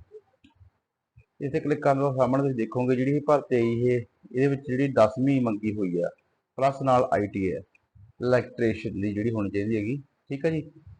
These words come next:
ਇੱਕ ਪੋਸਟ ਹੈਗੀ ਹੈ ਜੀ, ਤੁਹਾਨੂੰ ਦੱਸ ਦੇਵਾਂ, ਪੋਸਟ ਆ ਜਿਹੜੀ ਗਿਣਤੀ ਹੈ ਇੱਕ ਆ ਗਈ। ਉਮਰ ਦੀ ਗੱਲ ਕਰੀਏ ਅਠਾਰਾਂ ਤੋਂ ਸੈਂਤੀ ਆ ਜੀ। ਬੀ ਸੀ ਲਈ ਤੁਸੀਂ ਦੇਖੋਗੇ ਜਨਰਲ ਅਠਾਰਾਂ ਤੋਂ ਸੈਂਤੀ ਆ, ਬੀ ਐਸ ਸੀ ਬੀ ਸੀ ਲਈ ਬਿਆਲੀ ਸਾਲ, ਆਖਰੀ ਮਿਤੀ ਉਨੱਤੀ ਅਪ੍ਰੈਲ ਤੱਕ,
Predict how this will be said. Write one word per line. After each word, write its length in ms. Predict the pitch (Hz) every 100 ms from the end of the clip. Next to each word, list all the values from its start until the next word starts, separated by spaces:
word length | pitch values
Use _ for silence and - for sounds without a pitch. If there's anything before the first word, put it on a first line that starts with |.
| -
ਇੱਕ 220 | 143 147
ਪੋਸਟ 400 | 120 107 104 -
ਹੈਗੀ 320 | 120 127 135
ਹੈ 60 | 139
ਜੀ, 160 | 135
ਤੁਹਾਨੂੰ 260 | 135 123 110
ਦੱਸ 100 | 113
ਦੇਵਾਂ, 160 | 120
ਪੋਸਟ 280 | 117 117 113
ਆ 40 | 123
ਜਿਹੜੀ 200 | 131 117
ਗਿਣਤੀ 280 | 113 107
ਹੈ 60 | 117
ਇੱਕ 260 | 101 - 107
ਆ 80 |
ਗਈ। 220 | 110 120 127 - _ _ 147
ਉਮਰ 260 | 139 143
ਦੀ 120 | 139
ਗੱਲ 140 | 139 135
ਕਰੀਏ 160 | 135
ਅਠਾਰਾਂ 300 | 139 127 120
ਤੋਂ 80 | 123
ਸੈਂਤੀ 380 | 123 107 98 113
ਆ 100 | 120
ਜੀ। 160 | 120 123
ਬੀ 400 | - 117 110 113
ਸੀ 140 | 123
ਲਈ 300 | 113 123 120 - - - - _ - -
ਤੁਸੀਂ 160 | 123
ਦੇਖੋਗੇ 580 | 120 120 123 117 120 117 117 _ _ -
ਜਨਰਲ 400 | 123 123 127 131
ਅਠਾਰਾਂ 220 | 131 127
ਤੋਂ 120 | 123
ਸੈਂਤੀ 200 | 107 101
ਆ, 40 | 127
ਬੀ 200 | 117 113 - -
ਐਸ 120 | 117
ਸੀ 120 | 127
ਬੀ 120 | 113
ਸੀ 80 | 110
ਲਈ 100 | 113
ਬਿਆਲੀ 280 | 104 101 98
ਸਾਲ, 340 | 117 113 117 - - - _
ਆਖਰੀ 280 | 127 131 139
ਮਿਤੀ 140 | 139 147
ਉਨੱਤੀ 320 | 131 127 107
ਅਪ੍ਰੈਲ 300 | 98 92 95
ਤੱਕ, 140 | -